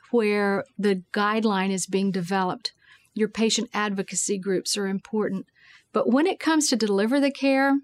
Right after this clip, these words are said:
on point four of the star, and you show up with the best practice saying, "You've come to us for services.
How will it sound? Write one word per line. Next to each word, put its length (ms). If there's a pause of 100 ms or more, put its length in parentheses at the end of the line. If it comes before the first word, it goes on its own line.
(360)
on 200
point 320
four 180
of 60
the 100
star, 480 (640)
and 180
you 100
show 280
up 220
with 140
the 80
best 340
practice 500
saying, 480 (540)
"You've 180
come 200
to 120
us 220
for 140
services. 880